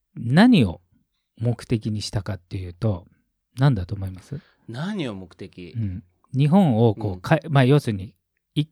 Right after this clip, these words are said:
Speaker 1: 回戦争で破壊されて、
Speaker 2: はい。
Speaker 1: 何をこう、今までと違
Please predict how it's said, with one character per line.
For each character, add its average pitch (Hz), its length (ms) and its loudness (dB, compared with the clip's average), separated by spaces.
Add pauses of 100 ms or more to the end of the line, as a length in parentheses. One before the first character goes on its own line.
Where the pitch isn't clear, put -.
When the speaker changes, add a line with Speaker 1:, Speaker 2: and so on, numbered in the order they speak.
(100)
Speaker 1:
回 151 360 2 (520)
戦 165 200 4
争 151 180 4
で 123 160 4
破 143 140 0
壊 139 240 2
さ 123 160 -4
れ 113 100 -6
て、 120 220 -2
Speaker 2:
は 107 180 -6
い。 76 120 -16 (540)
Speaker 1:
何 226 360 4
を 120 120 4
こ 98 360 -6
う、 - 20 -14
今 147 260 4
ま 151 140 4
で 113 120 -2
と 110 100 -4
違 127 220 -4